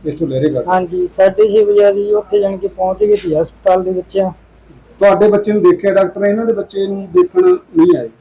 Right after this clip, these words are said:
Speaker 2: ਹਾਂਜੀ, ਸਾਡੇ ਬੱਚੇ ਨੂੰ ਤਾਂ ਦੇਖ ਲਿਆ ਸੀ ਡਾਕਟਰ ਸਾਹਿਬ ਨੇ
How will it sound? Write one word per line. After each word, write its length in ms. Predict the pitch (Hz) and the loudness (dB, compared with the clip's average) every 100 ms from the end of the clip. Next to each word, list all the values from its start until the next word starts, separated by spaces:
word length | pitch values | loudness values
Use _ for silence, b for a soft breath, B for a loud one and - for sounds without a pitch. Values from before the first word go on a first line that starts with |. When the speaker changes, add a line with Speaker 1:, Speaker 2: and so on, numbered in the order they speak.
| _ _ - | _ _ -6
Speaker 2:
ਹਾਂਜੀ, 380 | 175 165 151 147 - _ _ _ _ _ | -4 -4 -8 -12 -18 _ _ _ _ _
ਸਾਡੇ 300 | - 196 190 | -2 2 4
ਬੱਚੇ 260 | 202 202 214 | 2 0 -4
ਨੂੰ 120 | 214 | -2
ਤਾਂ 120 | 208 | 0
ਦੇਖ 260 | 196 190 170 | 2 2 2
ਲਿਆ 160 | 185 180 | -2 -2
ਸੀ 120 | 180 | 0
ਡਾਕਟਰ 320 | 185 180 180 | 0 0 0
ਸਾਹਿਬ 220 | 185 185 | 0 -2
ਨੇ 220 | 180 175 | -4 -12